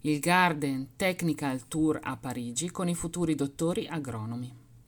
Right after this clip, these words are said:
Nell'autunno di quest'anno, l'Università di Pisa, durante il corso di laurea magistrale di progettazione e gestione del verde urbano e del paesaggio,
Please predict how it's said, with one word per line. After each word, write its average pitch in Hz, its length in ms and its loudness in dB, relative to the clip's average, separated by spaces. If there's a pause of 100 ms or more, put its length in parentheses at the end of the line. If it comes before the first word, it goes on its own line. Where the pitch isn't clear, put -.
Nell'autunno 214 480 10
di 180 120 8
quest'anno, 139 680 2
l'Università 165 680 2
di 185 120 0
Pisa, 139 600 -2
durante 214 460 6
il 170 120 0
corso 214 340 2
di 170 140 2
laurea 196 300 4
magistrale 175 640 2
di 165 80 4
progettazione 160 920 0
e 151 140 0
gestione 180 500 2
del 143 220 0
verde 175 320 2
urbano 151 420 4
e 147 60 4
del 135 160 0
paesaggio, 135 880 -2